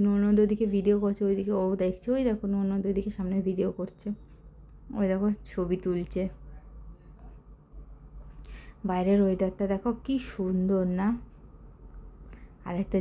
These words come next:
জিনিস তোমাদের দেখাচ্ছি, দাঁড়াও। ওই দেখো এও সেলফি তুলবে ননদের সাথে।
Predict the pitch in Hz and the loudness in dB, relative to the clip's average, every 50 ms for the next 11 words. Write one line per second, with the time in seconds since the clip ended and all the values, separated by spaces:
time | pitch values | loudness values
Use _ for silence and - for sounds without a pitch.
0 | 175 185 185 185 180 190 - - 196 180 180 175 175 180 180 180 - 170 165 - | 4 4 4 4 4 2 0 -2 -2 0 0 0 0 -2 -2 -2 -4 -8 -8 -6
1 | - 175 - - - - 185 180 180 165 165 175 170 180 175 - - - - - | -6 -8 -8 -8 -6 -8 -6 -6 -6 -6 -6 -6 -6 -6 -6 -8 -12 -18 -16 -14
2 | - - - - - - - - - - - - - - - - - - - - | -12 -12 -12 -14 -14 -18 -18 -18 -14 -12 -10 -10 -10 -10 -12 -16 -18 -18 -18 -18
3 | - - - - - 285 359 330 247 - 180 185 - 214 190 180 180 214 254 254 | -18 -16 -10 -4 -2 0 0 2 0 0 -2 -2 0 0 2 4 6 6 6 6
4 | 254 - 214 196 202 202 208 - 220 214 220 220 214 214 202 196 190 190 196 196 | 4 4 4 6 4 4 2 2 2 2 4 4 4 6 6 4 4 4 4 2
5 | 185 180 185 185 185 185 185 185 - - 185 180 175 - - 185 | 2 0 0 -2 -2 -2 -2 -4 -4 -4 -6 -6 -6 -8 -8 -10